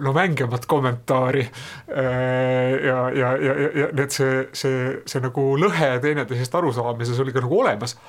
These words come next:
aga nad ikkagi olid kõik seal nagu korraga kohal. Et mulle see, see, see meeldis või no selle üritusega, noh, pu-, noh, see oli üle saja inimese kindlasti saalis kogu aeg. Et, et, et mul oli natukene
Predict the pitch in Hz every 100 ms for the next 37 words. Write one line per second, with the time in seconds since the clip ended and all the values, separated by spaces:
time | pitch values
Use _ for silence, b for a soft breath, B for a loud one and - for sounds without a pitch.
0 | - 131 143 147 147 127 196 165 120 -
1 | 139 113 139 120 117 127 120 190 143 107
2 | - - 220 - 110 - - - - B
3 | B B B 127 123 156 156 143 127 135
4 | 131 127 123 127 135 - 170 143 185 156
5 | 101 104 131 143 156 151 190 185 - 135
6 | 139 127 127 - 170 151 127 - 131 123
7 | 151 156 120 143 139 107 117 107 110 127
8 | 156 107 117 - 117 120 123 127 110 -
9 | 131 117 110 117 117 B B B B -
10 | 123 120 117 - 156 151 - - - 139
11 | 151 170 156 143 185 165 123 - 127